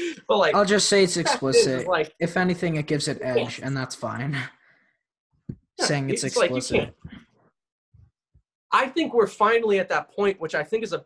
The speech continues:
Speaker 1: moment of pride, in my opinion, where it's not only taboo to call a gay person a faggot. It's not only taboo.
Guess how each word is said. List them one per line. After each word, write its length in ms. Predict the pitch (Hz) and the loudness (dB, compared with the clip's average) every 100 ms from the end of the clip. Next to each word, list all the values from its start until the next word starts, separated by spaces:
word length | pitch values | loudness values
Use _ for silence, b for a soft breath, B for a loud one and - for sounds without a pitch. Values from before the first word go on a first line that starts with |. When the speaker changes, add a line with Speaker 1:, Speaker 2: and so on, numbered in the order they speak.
| _ | _
Speaker 1:
moment 320 | 165 185 170 | -8 -6 -6
of 100 | 135 | -10
pride, 440 | _ 175 147 123 - _ _ _ - | _ -4 -4 -6 -14 _ _ _ -10
in 60 | |
my 140 | 147 143 | -6 -6
opinion, 400 | 135 165 131 117 _ _ _ _ _ _ _ _ _ _ _ | -6 -8 -8 -12 _ _ _ _ _ _ _ _ _ _ _
where 260 | 165 170 160 | 0 0 0
it's 180 | 190 - | -6 -2
not 240 | 196 233 262 | 2 4 2
only 300 | 254 269 208 | 0 -4 -8
taboo 460 | 185 165 147 151 | -8 -6 -6 -8
to 60 | 139 | -10
call 240 | - 135 | -12 -12
a 40 | 135 | -10
gay 160 | 135 | -12
person 340 | - 127 - 117 | -10 -12 -12 -20
a 40 | |
faggot. 320 | 123 117 110 _ _ _ _ _ _ _ _ _ _ _ _ _ _ | -20 -20 -20 _ _ _ _ _ _ _ _ _ _ _ _ _ _
It's 260 | 160 - 175 | -6 -4 -6
not 400 | 180 220 254 - - | 0 4 4 2 -4
only 420 | 254 262 240 170 | -6 -4 -6 -6
taboo. 480 | - 156 135 135 | -6 -8 -8 -10